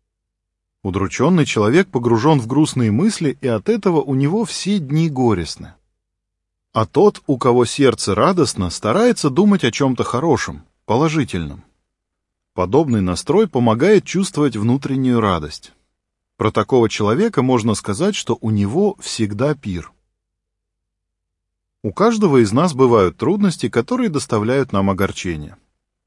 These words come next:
И все же мы можем что-то предпринять, чтобы не потерять радости в трудные времена. Вот что советует Библия. "Не позволяйте, чтобы сегодня вас угнетали беспокойства о завтрашнем дне".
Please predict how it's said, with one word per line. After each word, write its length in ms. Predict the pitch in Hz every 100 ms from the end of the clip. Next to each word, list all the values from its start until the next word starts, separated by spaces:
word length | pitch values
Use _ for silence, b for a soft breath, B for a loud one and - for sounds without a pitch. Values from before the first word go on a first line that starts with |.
| _ _ _ -
И 120 | 117
все 280 | - 220 240
же 120 | 196
мы 160 | 170
можем 400 | 156 160 127 104
что-то 340 | 90 - 95 95
предпринять, 640 | 104 104 - 120 190 220
чтобы 280 | - 185 190
не 120 | 160
потерять 480 | 151 113 120 123 -
радости 420 | 117 156 139 -
в 60 | -
трудные 400 | 104 101 104 95
времена. 500 | 95 95 87 71 - _ _ _ _ _ _ _ _ _ -
Вот 240 | 92 214
что 180 | - 220
советует 500 | - 127 117 117 110
Библия. 440 | 98 92 80 78 - _ _ _ _ _ _ _ _ _ _ _ _ _ _ _ _ _ _
"Не 180 | 120 117
позволяйте, 720 | 107 101 98 104 139 202 -
чтобы 340 | 92 - 104 104
сегодня 560 | - 110 160 214 165
вас 260 | 127 214 -
угнетали 480 | 175 147 120 185 196
беспокойства 720 | 135 - 110 - 175 - 135
о 160 | - 127
завтрашнем 640 | 156 151 110 98 104 90
дне". 280 | 92 82